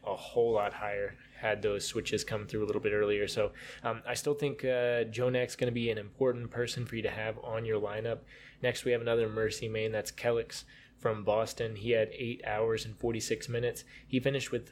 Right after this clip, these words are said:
negative forty-nine points. Another one I think would have been a whole lot higher. Um, from here, we're gonna be looking at a lot more players that I think are gonna still continue to be solid pickups. Um, that's gonna be Cool Matt on D.Va for eight hours, forty-three minutes. Two hundred fifteen points for Cool Matt.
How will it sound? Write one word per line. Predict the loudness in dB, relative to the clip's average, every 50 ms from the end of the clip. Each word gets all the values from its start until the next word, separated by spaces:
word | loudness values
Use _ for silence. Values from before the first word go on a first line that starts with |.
| -20 -16 -12
negative | -6 -2 -2 0 2 2 0 0 2
forty-nine | 0 0 2 2 0 0 0 -2 -2
points. | -2 -4 -6 -6 -6 -8 -10 -12 -12 -14 -20 -20 -10 -6
Another | -2 0 2 2 2 2
one | 2 0
I | 0 -4
think | -4 -6 -4
would | -2 -2
have | 0
been | 0 -2 -4
a | -4
whole | -4 -2 0 0
lot | 0 0 -2 -2
higher. | -4 -4 -2 -2 -2 -4 -8 -12 -18 -20 -20 -20 -8 -2
Um, | 0 2 2 2 0 -4 -8 -16 -8
from | 0 0 0 0
here, | 0 -6 -6 -6 -4 -4
we're | -2 -2
gonna | -2 -2
be | 0 2
looking | 0 0 0 0 -2
at | -2
a | 0
lot | 2 2 0 0 0
more | -2 -4 -4
players | -4 -2 -2 0 0 0 -2 -4
that | -4 -6
I | -6
think | -6 -4 0 0
are | 0 0
gonna | 0 -4 -4
still | -4 -6 -4 2 4 4 4 4
continue | 2 -4 -6 -4 -2 -2 0 0 -2
to | -2 -2
be | -4 -4 -2
solid | -2 -2 0 2 2 2 2 0 -2 -2
pickups. | -8 -4 2 2 2 2 2 -6 -10 -10 -16 -16 -16 -12 -4 -4
Um, | -2 2 2
that's | 0 0 2
gonna | 0 0 2
be | 2 0 -2 -4 -6 -8 -10
Cool | -4 0 0 0 2
Matt | 2 0 0 0 -2 -6 -10 -20 -20 -20 -20 -14 -8
on | -6 -4 -4 -4
D.Va | -2 -2 -2 0 2 2 0 0
for | 0 -6 -6 -6 -6 -6 -8 -10 -12 -14 _ -10 -2
eight | -2 0 2
hours, | 2 0 0 -2 -2 -4 -6
forty-three | -2 0 0 0 0 -2 -6 -10 -6
minutes. | -4 -2 -2 -2 -2 -4 -12 -14 -14 -20 -20 -14 -8
Two | -2 2 2
hundred | 2 2 2
fifteen | 0 0 0 0 0 -2 -2 0 0 -2
points | 0 -2 -2 -2 -2 -6
for | -8 -8 -8
Cool | -4 -2 -2 0 2
Matt. | 0 0 0 -2 -6